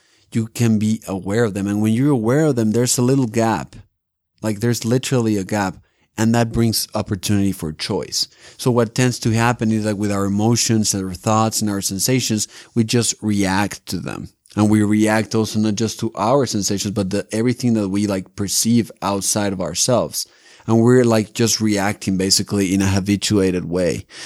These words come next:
And when we do mindfulness coaching, people can open a gap in their experience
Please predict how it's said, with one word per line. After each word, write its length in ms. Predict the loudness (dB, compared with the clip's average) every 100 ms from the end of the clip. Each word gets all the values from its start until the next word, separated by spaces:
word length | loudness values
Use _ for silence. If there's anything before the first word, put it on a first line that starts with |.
| -10 0
And 140 | 2
when 180 | 2 2
we 120 | 0
do 180 | 2 2
mindfulness 500 | 2 0 0 -2 -2
coaching, 540 | 0 0 0 0 -2
people 420 | 0 -2 0 -2
can 440 | -2 0 0 0 -2
open 400 | 0 0 0 0
a 80 | 0
gap 500 | -2 -2 -2 -4 -4
in 140 | -4
their 140 | -4 -4
experience 640 | -6 -4 -2 0 0